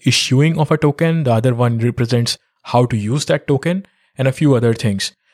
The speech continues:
And this is how these tokens are distributed by issuing them to the users, or the users, once they own these tokens, they can use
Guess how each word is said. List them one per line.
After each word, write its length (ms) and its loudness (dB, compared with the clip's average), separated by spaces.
And 160 -2
this 140 -2
is 120 0
how 480 2
these 180 -2
tokens 380 -2
are 160 0
distributed 640 0
by 140 0
issuing 400 -2
them 140 -2
to 80 -2
the 120 -2
users, 560 0
or 300 2
the 160 -4
users, 480 2
once 180 -2
they 100 -6
own 260 2
these 180 0
tokens, 380 0
they 40 -4
can 160 -2
use 440 0